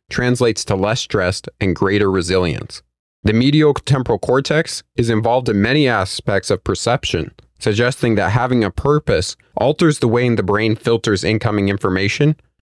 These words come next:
while a larger right insular cortex has been shown to protect against depression and correlate with a significant number of well-being measures. All of these changes seem to have a profound impact on long-term health,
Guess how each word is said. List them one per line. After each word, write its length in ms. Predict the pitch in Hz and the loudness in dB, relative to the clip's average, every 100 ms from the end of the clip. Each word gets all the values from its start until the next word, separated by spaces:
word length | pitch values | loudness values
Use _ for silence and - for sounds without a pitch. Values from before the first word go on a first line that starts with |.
| _ | _
while 320 | - 127 113 - | 0 2 2 2
a 140 | 117 | 2
larger 420 | 107 117 127 127 | 2 2 2 2
right 300 | 110 113 123 - | 2 0 0 0
insular 340 | 143 - 165 | 0 2 0
cortex 640 | 156 165 156 180 170 - - - | 0 0 0 2 0 -2 -14 -6
has 120 | 120 | 0
been 160 | 123 117 | 2 0
shown 320 | - 131 135 | 2 2 0
to 80 | - | 0
protect 420 | 110 104 120 - | -2 0 -2 0
against 300 | 110 104 - | -2 -2 -4
depression 580 | - - 113 - 139 151 _ _ _ - | -4 -2 -2 0 0 0 _ _ _ -6
and 100 | 113 | -4
correlate 500 | - 143 156 139 98 | 2 4 4 4 2
with 120 | 110 | 0
a 40 | 107 | -2
significant 720 | - 101 113 123 135 117 92 | -2 0 0 0 0 0 0
number 300 | 104 104 98 | 0 2 2
of 100 | 90 | 2
well-being 640 | 98 101 101 - 101 92 | 0 0 -2 0 2 2
measures. 460 | 90 90 - 60 - - _ _ - - | 2 0 0 -4 -6 -18 _ _ -12 -2
All 200 | 135 165 | 4 4
of 120 | 151 | 4
these 280 | 139 135 - | 2 0 -2
changes 480 | - 127 135 151 156 | -4 -2 2 2 2
seem 220 | - 151 | 0 2
to 60 | 160 | 2
have 180 | 143 117 | 2 0
a 40 | |
profound 640 | 104 120 - 123 139 147 | 0 0 0 0 2 2
impact 580 | - 117 - 107 92 - | 2 2 2 0 -2 -2
on 280 | 95 98 95 | -2 -2 -2
long-term 500 | 104 107 113 113 98 | -2 0 0 0 2
health, 340 | 98 98 - | 2 0 -4